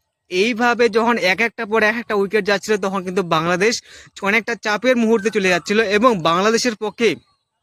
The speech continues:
বাংলাদেশের পক্ষে এত সংখ্যক রান করা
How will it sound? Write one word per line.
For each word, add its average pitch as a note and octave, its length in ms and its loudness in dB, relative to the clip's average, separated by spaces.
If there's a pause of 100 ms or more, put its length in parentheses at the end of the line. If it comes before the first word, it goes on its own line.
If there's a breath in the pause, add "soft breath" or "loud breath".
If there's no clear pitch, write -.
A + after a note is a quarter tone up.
(280)
বাংলাদেশের F3+ 580 -2
পক্ষে G#3 300 -4
এত E3 200 -4
সংখ্যক G3+ 360 -6
রান F3 240 0
করা F3+ 260 0